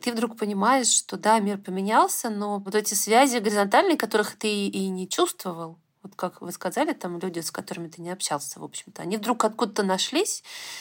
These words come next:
и, и дают возможность тебе там быть дальше в этом мире и там делать то, что ты считаешь нужным. И вот этот подкаст сейчас, да, этот выпуск, это тоже продолжение такой горизонтальной истории.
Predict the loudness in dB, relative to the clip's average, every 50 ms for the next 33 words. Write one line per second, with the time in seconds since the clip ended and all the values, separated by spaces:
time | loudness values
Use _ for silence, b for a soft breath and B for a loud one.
0 | B B B B B -10 -10 -10 -8 -6 -8 -4 -2 -2 -2 0 -2 -4 -4 -4
1 | -6 -4 -2 -2 -2 -2 -2 0 0 0 0 0 0 -4 -6 -6 -8 -12 -8 -4
2 | -2 -2 -2 -2 -6 -10 -10 -12 -14 -18 _ -10 -6 -4 -4 -4 -6 -10 -8 -2
3 | 2 2 2 2 2 0 -2 -2 -4 -6 -8 -8 -8 -8 -10 -8 -6 -4 -2 -2
4 | 0 0 -2 -2 -4 -6 -8 -10 -12 -14 -14 -14 -8 -6 -4 -2 -2 -2 -4 -6
5 | -8 -14 -14 -14 -14 -14 _ _ -16 -12 -12 -10 -10 -10 -10 -10 -10 -6 -4 -4
6 | -4 -4 -4 -4 -4 -4 -4 -6 -4 -4 -4 -4 -2 -4 -6 -2 -2 -2 -2 2
7 | 4 4 4 4 2 -4 -8 -10 -10 -10 -6 -2 -2 -2 -2 -2 -2 -2 -2 -2
8 | -2 -4 -6 -6 -6 -8 -8 -10 -10 -8 -8 -6 -2 -2 0 0 0 -2 -2 -2
9 | 0 0 0 0 0 -2 -2 -4 -6 -8 -10 -12 -10 -10 -10 -10 -8 -2 0 2
10 | 4 4 4 2 2 0 2 4 4 4 4 2 -2 -2 -4 -6 -8 -8 -10 -10
11 | -10 -14